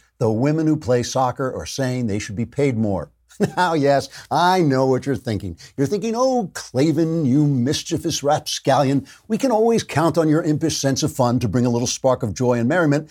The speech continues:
to our humdrum lives with some wacky shenanigans." But no, <laughs> actually, I'm serious. There really is such a thing as soccer played by women, and the women are complaining because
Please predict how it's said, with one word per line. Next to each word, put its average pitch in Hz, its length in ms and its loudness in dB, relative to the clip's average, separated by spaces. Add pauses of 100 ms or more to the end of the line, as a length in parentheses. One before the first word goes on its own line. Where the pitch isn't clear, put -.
(140)
to 165 100 -2
our 160 100 4
humdrum 131 540 2
lives 107 380 0 (160)
with 120 100 -4
some 113 260 0
wacky 101 300 0
shenanigans." 131 640 -2 (380)
But 156 120 0
no, 185 140 2 (560)
<laughs> - 20 -10
actually, 180 600 -2 (160)
I'm 190 220 2
serious. 233 520 0
There 127 160 4
really 240 320 0
is 175 160 2
such 147 160 0
a 175 60 -2
thing 226 260 0
as 123 120 0
soccer 156 300 0
played 143 240 0
by 127 120 4
women, 196 340 0 (200)
and 143 120 0
the 160 60 2
women 135 280 2
are 139 60 2
complaining 117 680 0 (160)
because 107 500 -2